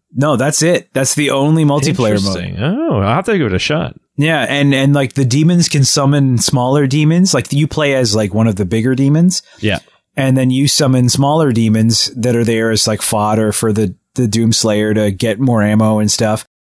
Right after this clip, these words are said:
Speaker 1: And basically, he has to kill both of you, and your job is to kill him. So
Speaker 2: That, that's pretty cool. I, I literally just finished a level before <laughs> this podcast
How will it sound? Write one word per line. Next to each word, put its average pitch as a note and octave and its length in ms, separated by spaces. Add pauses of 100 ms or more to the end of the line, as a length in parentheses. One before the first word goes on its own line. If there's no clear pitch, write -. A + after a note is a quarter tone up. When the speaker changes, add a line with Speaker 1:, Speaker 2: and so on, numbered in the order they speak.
(100)
Speaker 1:
And C3 160
basically, D3+ 400
he D#3 200
has D#3 180
to C3+ 60
kill D3+ 200
both C3+ 300
of A2+ 80
you, B2 400
and B2 200
your B2+ 140
job A#2+ 300
is A2+ 140
to A#2+ 120
kill A#2+ 160
him. A2+ 340 (600)
So G#2+ 260
Speaker 2:
That, G2+ 100 (100)
that's A3 160
pretty - 220
cool. A#3 340
I, G3+ 320
I E3+ 140
literally F3 420
just D#3 240
finished D#3 380
a C3 40
level B2+ 600
before B2 400
<laughs> - 0
this - 260
podcast - 800